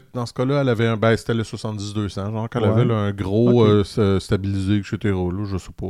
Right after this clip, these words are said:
Speaker 1: là.
Speaker 2: Ah ben ouais, peut-être le deux point huit,
Speaker 1: Ouais,
Speaker 2: euh,
Speaker 1: c'est le deux point huit,
Speaker 2: ouais,
Speaker 1: je te le
Speaker 2: ok, c'est ça,
Speaker 1: confirme.
Speaker 2: c'est plus gros, euh. Ouais, ça
Speaker 1: Il était
Speaker 2: peut,
Speaker 1: pas petit,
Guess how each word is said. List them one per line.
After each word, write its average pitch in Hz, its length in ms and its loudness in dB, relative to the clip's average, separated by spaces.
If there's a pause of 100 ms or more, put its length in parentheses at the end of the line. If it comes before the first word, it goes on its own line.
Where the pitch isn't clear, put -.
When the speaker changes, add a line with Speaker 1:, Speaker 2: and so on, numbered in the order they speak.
(120)
Speaker 1:
là. 110 120 -6
Speaker 2:
Ah 123 60 2
ben 117 200 2
ouais, 113 180 2
peut-être 135 360 -4
le 117 100 2
deux 107 140 -2
point 107 220 -4
huit, 101 360 -6
Speaker 1:
Ouais, 104 160 0
Speaker 2:
euh, 113 60 -4
Speaker 1:
c'est 107 140 -4
le 104 40 -2
deux 107 80 -4
point 98 180 -2
huit, 98 100 -6
Speaker 2:
ouais, 98 60 -8
Speaker 1:
je - 60 -12
te 92 60 -4
le 90 40 -4
Speaker 2:
ok, - 40 -14
c'est - 20 -8
ça, 92 60 -4
Speaker 1:
confirme. 87 200 -6
Speaker 2:
c'est 113 140 -8
plus - 160 -16
gros, 107 380 -12
euh. - 100 -14 (340)
Ouais, 117 100 2
ça 117 220 0
Speaker 1:
Il 123 60 6
était 135 120 8
Speaker 2:
peut, 135 60 6
Speaker 1:
pas 202 80 4
petit, 101 320 -2